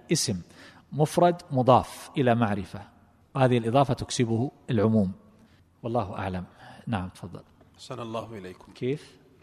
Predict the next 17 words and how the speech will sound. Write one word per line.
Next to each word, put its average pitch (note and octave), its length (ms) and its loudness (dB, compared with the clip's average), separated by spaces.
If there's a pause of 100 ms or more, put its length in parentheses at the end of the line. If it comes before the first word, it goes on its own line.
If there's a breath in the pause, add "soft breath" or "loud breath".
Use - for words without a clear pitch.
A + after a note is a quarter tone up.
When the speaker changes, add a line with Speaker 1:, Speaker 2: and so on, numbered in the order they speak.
(560)
Speaker 1:
زايدة A#2 320 -8
في - 80 -18
النسخة A2+ 400 -12
ال-، - 400 -20 (720)
الأخرى، A2 380 -8
ها؟ C3+ 160 -4 (880)
موجودة D3+ 360 -2
في - 100 -14
الحاشية، G2 540 -10 (1080)
قول A#2 120 -10
النسخة A2+ 320 -6
الأخرى G#2+ 320 -2
في G#2 120 -8
قول A2 240 -2
العرب. A2+ 300 -2 (920)
نعم، F#2 240 -8 (440)
تفضل. G2+ 300 -10